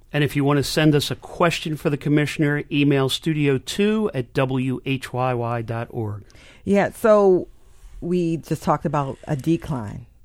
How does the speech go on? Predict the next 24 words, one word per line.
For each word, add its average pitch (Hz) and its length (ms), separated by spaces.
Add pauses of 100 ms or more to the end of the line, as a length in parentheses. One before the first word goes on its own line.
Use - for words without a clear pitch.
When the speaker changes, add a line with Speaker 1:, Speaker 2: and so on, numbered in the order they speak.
(140)
Speaker 2:
Twenty 185 320
plus 156 280
percent. 123 640
Philadelphia 165 580
is 139 100
doing 143 300
better 139 460 (140)
than 139 120
some 143 220
of 127 60
the 135 40
major 131 340
cities 117 460
when 135 100
it 127 100
ca-, 127 260 (260)
when 151 120
we're 151 60
talking 147 260
about 123 180
trending 151 420
downward 135 400
on 123 80
homicides 131 800